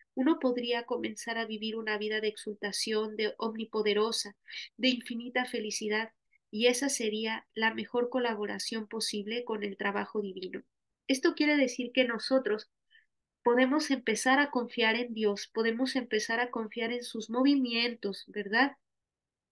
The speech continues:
Porque como dice aquí, si nosotros estuviéramos unidos con la gracia, no tendríamos ya ningún miedo ni ninguna angustia, ¿verdad? Tendríamos fe, tendríamos confianza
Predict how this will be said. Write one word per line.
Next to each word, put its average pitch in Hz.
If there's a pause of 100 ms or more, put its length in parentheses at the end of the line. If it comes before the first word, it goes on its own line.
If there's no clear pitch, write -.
Porque 240
como 220
dice 233
aquí, 254 (380)
si -
nosotros 247
estuviéramos 240
unidos 240
con 233
la 214
gracia, 226
no 262
tendríamos 240
ya 214
ningún 226
miedo 226
ni 214
ninguna 208
angustia, 208
¿verdad? 214 (720)
Tendríamos 247
fe, 262
tendríamos 240
confianza 233